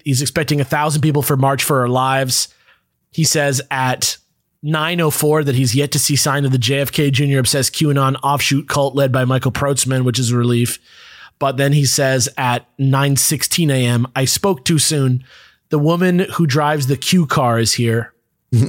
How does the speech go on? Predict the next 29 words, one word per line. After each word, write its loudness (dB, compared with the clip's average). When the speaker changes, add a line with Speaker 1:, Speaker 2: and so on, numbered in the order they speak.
Speaker 1:
Uh, 0
then 0
the 0
march -4
starts, -2
uh, 0
for -4
March 0
of -2
Our 0
Lives. 0
And -2
shortly 0
after -2
the -2
March 0
for 0
Our 0
Lives 0
departed -2
Dealey 2
Plaza, -2
members 0
of 0
the 2
J 0
F -6
K -2
obsessed 0